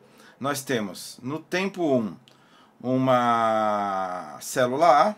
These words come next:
com uma liga de, ligadura de valor para uma célula C. Então, o que que nós fazemos nesse caso?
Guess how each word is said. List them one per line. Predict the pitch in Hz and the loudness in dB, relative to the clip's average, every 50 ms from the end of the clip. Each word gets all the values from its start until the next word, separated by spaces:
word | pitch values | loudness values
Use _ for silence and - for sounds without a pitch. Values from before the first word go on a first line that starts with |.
| - _ _ _ _ _ _ _ _ _ _ _ _ - | -8 _ _ _ _ _ _ _ _ _ _ _ _ -2
com | - 160 | 0 2
uma | 165 165 156 | 4 6 4
liga | 156 160 151 147 143 | 4 4 2 0 -2
de, | 131 127 143 147 - | -2 -4 -6 -8 -8
ligadura | 123 127 147 151 143 135 127 135 151 147 | -6 -6 -2 0 0 0 0 0 -2 -4
de | 131 127 | -4 -2
valor | 123 123 117 120 123 120 120 | 0 0 0 0 0 -2 -2
para | 123 120 120 | -2 0 0
uma | 127 139 143 143 135 | 0 -2 -4 -6 -8
célula | - - 139 143 156 165 170 175 180 190 190 - _ - | -6 -4 -4 -2 -2 -2 0 0 -2 -2 -4 -8 _ -14
C. | - - - - - - 139 123 - - - - - _ - - - - - - | -10 -8 -6 -6 -2 0 0 0 0 -4 -10 -20 -20 _ -20 -20 -20 -20 -20 -14
Então, | - 123 120 175 175 | -12 -6 -2 -2 -2
o | 170 | -2
que | 214 202 | -4 -8
que | - | -4
nós | 180 170 165 165 | -4 -2 -2 -2
fazemos | 170 156 135 151 156 147 131 | -2 -2 -2 -2 -2 -2 -4
nesse | 131 147 139 135 - 127 | -6 -6 -8 -8 -10 -10
caso? | - - 104 98 95 87 80 82 | -4 -2 0 0 0 -2 -6 -12